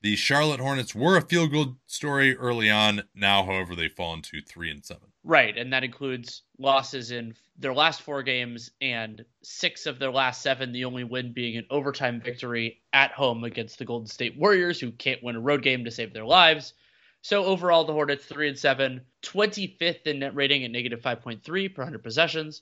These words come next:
Speaker 2: twenty-seventh in offense, thirteenth in defense, and Raptor thirty-seven wins, Elo thirty-eight, which would put them tenth in the East both ways,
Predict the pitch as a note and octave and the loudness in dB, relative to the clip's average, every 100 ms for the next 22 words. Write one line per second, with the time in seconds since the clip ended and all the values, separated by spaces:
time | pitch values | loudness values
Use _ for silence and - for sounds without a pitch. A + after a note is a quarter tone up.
0 | _ - F#3+ G3 F#3+ F#3 E3 D3+ C3 B2+ | _ -4 -2 0 2 0 0 -2 -2 -2
1 | C3 B2+ - D#3+ D#3+ D#3 D3 C#3 B2 A#2+ | -4 -6 -6 -4 -4 -4 -4 -4 -6 -4
2 | A#2+ A#2 A2 - - _ - D3 C#3 C3+ | -2 -4 -4 -12 -18 _ 6 8 8 4
3 | C3 - _ E3 F3 F3+ F#3 E3+ D#3+ C#3+ | -4 -14 _ 4 4 4 -4 -4 -6 -6
4 | C3+ E3 D#3 D#3 D3+ D3 D3 - _ - | -2 -2 -2 -6 -6 -6 -12 -18 _ -6
5 | E3+ D#3+ D#3 D3 C#3+ D3 C3 C#3+ D3+ C#3 | -2 0 0 0 -4 -4 -2 0 -2 -4
6 | B2 B2 - C#3 B2+ A#2 A#2 - D#3+ D#3 | -10 -12 -10 -8 -6 -8 -8 -4 -4 -6
7 | - C3 B2 C#3 C#3 C3 - B2+ B2+ B2+ | -10 -8 -8 -6 -6 -6 -4 -4 -2 4
8 | C#3 C#3 C3+ | 6 6 2